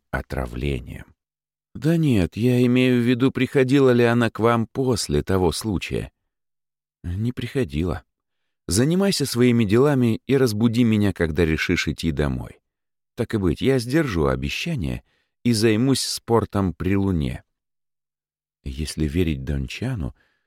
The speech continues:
то он передал Донми мои слова, и она обещала прийти. Я ждал её с нетерпением, но девочки всё не было.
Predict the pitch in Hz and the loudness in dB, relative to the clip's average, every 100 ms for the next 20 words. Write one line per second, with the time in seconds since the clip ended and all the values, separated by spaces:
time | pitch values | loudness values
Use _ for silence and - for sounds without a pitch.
0 | _ _ 98 156 143 131 127 113 107 90 | _ _ -2 0 0 2 2 4 2 4
1 | 95 92 110 104 95 87 - 76 85 123 | 2 2 2 0 0 0 -2 -2 0 0
2 | 104 95 90 107 101 87 - - 92 90 | 0 0 0 -2 -2 -4 -4 -2 -2 -2
3 | 95 101 - 64 - _ _ _ _ 85 | -6 -8 -8 -10 -10 _ _ _ _ -2
4 | 92 80 76 101 90 85 80 82 80 85 | 0 0 0 2 2 0 -2 -4 -4 -4
5 | 76 - 110 78 69 73 87 90 113 95 | -6 -6 -6 -4 -4 -2 -2 0 0 0
6 | - 87 - 87 90 82 62 50 50 | -2 -8 -6 -4 -2 -2 -4 -10 -16